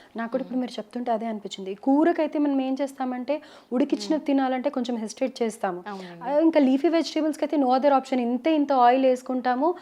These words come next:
Speaker 1: దాంట్లో
Speaker 2: Yes, sir.
Speaker 1: ఉడికిచ్చేస్తే మగ్గిచ్చేస్తే అయిపోతుంది, అప్పుడు
Speaker 2: Yes,
Speaker 1: ఆయిల్
Speaker 2: అండి.
Speaker 1: కూడా ఎక్కువ ఇంటేక్ ఉండదు.
Speaker 2: ఆ, మెయిన్గా తగ్గించాల్సింది ఆయిల్,
Speaker 1: మ్మ్.
Speaker 2: at the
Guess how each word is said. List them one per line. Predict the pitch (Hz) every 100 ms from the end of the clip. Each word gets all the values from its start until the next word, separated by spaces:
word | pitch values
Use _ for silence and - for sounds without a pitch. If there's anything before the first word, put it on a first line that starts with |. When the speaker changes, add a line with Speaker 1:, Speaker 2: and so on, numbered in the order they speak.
| - -
Speaker 1:
దాంట్లో | 226 247 262
Speaker 2:
Yes, | 269
sir. | 247
Speaker 1:
ఉడికిచ్చేస్తే | 285 277 269 269 285
మగ్గిచ్చేస్తే | 247 226 233 240 233 269
అయిపోతుంది, | 220 202 220 214 180 180
అప్పుడు | 180 208 202
Speaker 2:
Yes, | 196
Speaker 1:
ఆయిల్ | 190 220
Speaker 2:
అండి. | 269
Speaker 1:
కూడా | 285 294
ఎక్కువ | 285 269
ఇంటేక్ | 247 240 240 240
ఉండదు. | 202 190 170 - - _ 208
Speaker 2:
ఆ, | 214
మెయిన్గా | 196 208 226 247 262
తగ్గించాల్సింది | 247 196 208 208 214 202 196 220
ఆయిల్, | 190 175 190 220
Speaker 1:
మ్మ్. | 320 _ 220 214
Speaker 2:
at | 208
the | 220